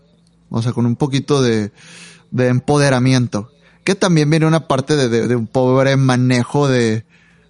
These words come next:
de personal, ¿no? De los gerentes hacia sus empleados. No, muchas veces no los empoderas por la misma inseguridad a, a, no sé, muchas,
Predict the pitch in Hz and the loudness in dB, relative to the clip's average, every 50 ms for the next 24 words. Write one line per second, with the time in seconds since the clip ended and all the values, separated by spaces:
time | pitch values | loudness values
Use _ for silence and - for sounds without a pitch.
0 | _ _ - - 123 - - 127 120 127 151 254 285 233 202 208 202 170 139 131 | _ _ -6 -6 -4 -2 -2 -2 0 0 2 2 2 2 2 2 2 2 0 0
1 | 123 - 139 127 131 139 156 - 208 180 151 139 123 120 110 120 113 - 156 185 | -2 -2 -2 0 0 0 0 0 0 0 0 0 -2 -2 -2 -2 -2 0 0 0
2 | 214 208 151 117 110 104 123 127 127 127 127 127 120 - - - - _ _ 131 | 0 0 0 -2 -2 -4 -2 -2 0 0 0 0 -2 -4 -8 -16 -20 _ _ -4
3 | 135 131 160 151 143 147 143 151 147 147 147 156 151 165 165 151 - 151 151 147 | -2 0 0 0 0 0 0 0 0 0 2 2 2 0 0 0 0 0 0 2
4 | 147 147 160 165 165 - - 120 117 113 117 123 123 131 139 139 135 147 139 139 | 2 2 0 -2 -2 -2 -2 -2 0 0 0 0 0 0 0 0 0 0 0 0
5 | 131 127 123 123 123 127 123 120 110 - 110 110 110 110 - - 110 - 113 113 | 0 0 0 0 0 0 0 -2 -2 -4 -4 -6 -6 -6 -6 -6 -4 -4 -4 -4
6 | - 131 120 | -4 -4 -6